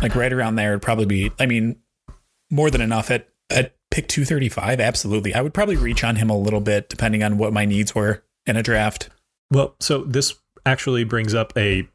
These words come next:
Speaker 2: relevant point. Uh, we were talking ab-, about Steamer earlier, also with the Royals, and how the four highest W R C plus projections for the Royals are all players who have never had a major league at bat.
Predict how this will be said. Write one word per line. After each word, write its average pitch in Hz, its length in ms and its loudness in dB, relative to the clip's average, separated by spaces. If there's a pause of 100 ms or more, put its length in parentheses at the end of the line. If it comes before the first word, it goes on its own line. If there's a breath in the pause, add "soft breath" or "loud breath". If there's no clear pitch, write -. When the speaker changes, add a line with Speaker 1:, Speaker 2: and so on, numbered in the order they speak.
(100)
Speaker 2:
relevant 101 540 0 (320)
point. 110 340 0 (640)
Uh, 110 240 0
we 113 140 0
were 113 80 -2
talking 120 420 0
ab-, - 160 -2
about 107 300 0
Steamer 107 380 0
earlier, 104 560 0
also 107 360 0
with 98 200 0
the 95 100 0
Royals, 92 640 0
and 92 240 2
how 95 380 2 (100)
the 98 200 2
four 110 640 0
highest 104 520 0
W 104 260 0
R 101 80 2
C 98 200 0
plus - 260 -2
projections 92 560 0
for - 140 0
the 92 80 0
Royals 90 340 2
are 92 140 0
all 95 120 2
players 90 360 -2
who 95 80 0
have 90 120 0
never 92 200 0
had 87 160 2
a 85 40 2
major 85 220 2
league 95 160 0
at - 160 0
bat. - 260 -2